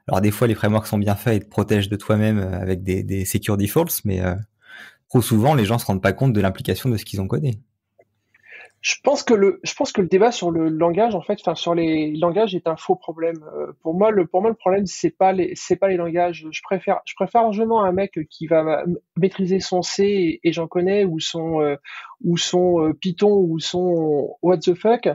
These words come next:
Speaker 2: euh, qu'un mec qui va pa-, partir sur n'importe quel langage sans le, sans le maîtriser, sans le, euh, sans en comprendre la philosophie.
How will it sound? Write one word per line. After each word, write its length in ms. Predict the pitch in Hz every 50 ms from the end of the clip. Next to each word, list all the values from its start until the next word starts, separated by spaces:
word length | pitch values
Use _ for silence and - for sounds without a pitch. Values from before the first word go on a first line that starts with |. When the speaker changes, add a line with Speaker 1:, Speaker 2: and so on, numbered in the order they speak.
| - - - - - - - - - - -
Speaker 2:
euh, 840 | - 165 165 165 160 160 156 156 156 151 151 151 147 147 - - 156
qu'un 160 | - 185 180
mec 160 | 185 214 226 226
qui 120 | - 180
va 160 | 175 175 160
pa-, 160 | 156 - - - -
partir 320 | 180 160 - - 220 196
sur 160 | - - 170
n'importe 360 | 175 180 175 190 180 - 180
quel 180 | 170 - 175 170
langage 460 | 165 165 160 160 202 220 226 - -
sans 220 | - - - 196 190
le, 240 | 185 175 170 160 - 165
sans 240 | - - - 190
le 80 | 185 180
maîtriser, 480 | 180 175 170 - - 170 175 208 220 202
sans 260 | - - - 185 180
le, 480 | 175 170 165 160 156 156 156 151 151 - _ - - - - _ - -
euh, 180 | - 156 151 151
sans 340 | 151 - - 196 190 180 170
en 140 | 175 170 160
comprendre 380 | - 175 170 - - 214 196
la 80 | 185 170
philosophie. 580 | - 185 170 170 156 160 160 - - 170 170